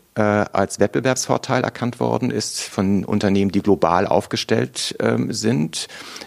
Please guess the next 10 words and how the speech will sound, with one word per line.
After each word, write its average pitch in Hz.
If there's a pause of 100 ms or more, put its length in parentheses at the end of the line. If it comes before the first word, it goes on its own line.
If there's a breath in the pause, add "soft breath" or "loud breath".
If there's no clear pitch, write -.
United 90
Airlines 113
beispielsweise 107
ist 104
da 101
so 107
ein 98
Beispiel 98
oder -
auch -